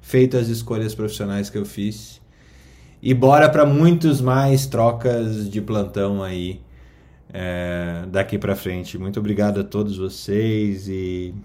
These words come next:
vamos ver se de noite a gente faz mais o nosso happy hour aí. Escolha seu melhor vinho. André, segunda-feira é dia de comemorar sim. André, Marileia, Ana,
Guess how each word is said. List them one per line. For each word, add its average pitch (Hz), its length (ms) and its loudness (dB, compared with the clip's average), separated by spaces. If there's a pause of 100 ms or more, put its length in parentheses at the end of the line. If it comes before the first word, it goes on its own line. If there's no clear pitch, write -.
(280)
vamos 101 240 -2
ver 104 140 2
se 104 140 -8
de 98 120 -2
noite 101 340 2
a 98 60 0
gente 104 220 -2
faz 98 580 -2 (500)
mais 104 360 0
o 107 80 2
nosso 110 280 0
happy 107 300 0
hour 101 300 2
aí. 95 280 0
Escolha 120 460 0
seu 117 160 0
melhor 104 380 2
vinho. 123 360 2
André, 120 280 0
segunda-feira 120 720 0
é - 20 0
dia 113 300 0
de 113 80 0
comemorar 104 560 -2
sim. 135 600 2 (320)
André, 110 420 4
Marileia, 110 640 2
Ana, 117 680 4